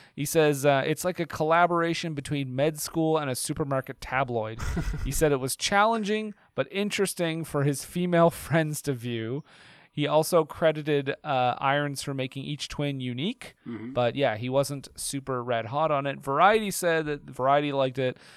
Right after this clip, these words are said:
Speaker 1: Uh, Washington Post said it was unnerving but also enthralling. Um, for the sa-, the Washington Post as well, another au-, author, uh, another critic, Rita Kempley, said,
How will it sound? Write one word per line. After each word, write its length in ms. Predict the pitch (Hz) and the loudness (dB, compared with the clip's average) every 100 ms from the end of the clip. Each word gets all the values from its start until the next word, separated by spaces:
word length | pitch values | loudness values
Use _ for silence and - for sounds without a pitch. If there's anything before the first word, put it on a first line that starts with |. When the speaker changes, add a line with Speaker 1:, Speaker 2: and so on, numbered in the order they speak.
| - - | -20 -4
Speaker 1:
Uh, 360 | 117 120 117 117 | 0 2 4 4
Washington 420 | 127 135 - 143 | 4 4 2 -4
Post 260 | 123 139 135 | -2 -2 0
said 120 | 135 | 0
it 60 | 123 | 0
was 120 | 120 | -2
unnerving 520 | 143 139 135 135 139 123 | -6 -4 -2 -2 -2 -2
but 100 | 127 | 2
also 320 | 120 - 123 | 2 0 -6
enthralling. 760 | 117 117 151 160 165 165 175 180 - - _ - | -8 -8 0 2 4 0 -4 -12 -18 -20 _ -6
Um, 560 | 120 113 110 110 110 - - _ | -2 0 -2 -4 -10 -18 -20 _
for 160 | - 131 | -10 -6
the 80 | |
sa-, 400 | 127 - - 123 123 - | -4 -4 -4 -8 -10 -4
the 100 | 139 | 4
Washington 320 | 143 139 147 | 4 2 -2
Post 220 | 143 135 | -2 -2
as 120 | 127 | -2
well, 220 | 139 160 139 | 4 4 4
another 340 | 143 156 - | 2 0 -2
au-, 60 | 139 | -8
author, 640 | 101 139 135 135 123 120 | -2 0 0 -2 0 0
uh, 120 | 117 | 0
another 240 | 113 147 156 | 0 -2 -2
critic, 300 | 143 123 117 | -2 -2 -4
Rita 280 | 127 143 127 | -6 -6 -6
Kempley, 420 | - 151 147 131 | -6 -6 -4 -6
said, 320 | - 131 | -2 -2